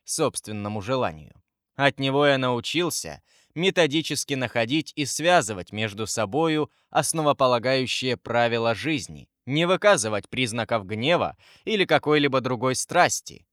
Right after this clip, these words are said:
сочетать невозмутимость с самыми нежными почтительными привязанностями, пользоваться доброй славой, соблюдая благопристойность, накоплять знания, не выставляя их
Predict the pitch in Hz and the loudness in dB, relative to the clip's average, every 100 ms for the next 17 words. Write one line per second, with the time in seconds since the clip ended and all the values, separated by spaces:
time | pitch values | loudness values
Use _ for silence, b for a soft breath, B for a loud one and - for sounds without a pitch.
0 | _ - 143 - 123 127 - 117 113 101 | _ -6 -4 -4 2 2 2 -4 -4 -4
1 | 110 101 156 170 87 - - b b - | -6 -4 -4 -2 -4 -8 -14 b b -4
2 | - 170 202 202 180 139 120 139 123 135 | 0 2 2 2 0 -2 0 -2 -2 -4
3 | 127 127 120 - 135 127 120 120 117 117 | -4 -4 -6 -4 -4 -4 -4 -4 -4 -2
4 | 120 151 147 90 80 80 - 80 76 _ | 2 2 2 -2 -12 -16 -16 -18 -20 _
5 | _ - 135 135 117 123 - 127 113 123 | _ 0 2 2 0 -2 -2 -2 0 0
6 | 113 110 - 110 143 117 78 _ _ - | 0 -2 -2 2 2 2 -4 _ _ 0
7 | 208 165 139 135 135 123 - _ 117 143 | 0 2 2 4 4 2 0 _ -2 2
8 | 135 127 - 117 - 151 180 117 73 - | 4 2 -2 -6 -4 0 0 -2 -6 -16
9 | - _ _ - 139 127 117 113 110 95 | -20 _ _ -4 -2 2 0 2 0 -2
10 | 110 143 98 78 - _ _ _ 180 175 | -2 -2 -4 -10 -18 _ _ _ -2 -2
11 | 135 - 95 107 104 87 - 123 117 - | -2 -4 -4 0 -2 -4 -6 -6 -6 -12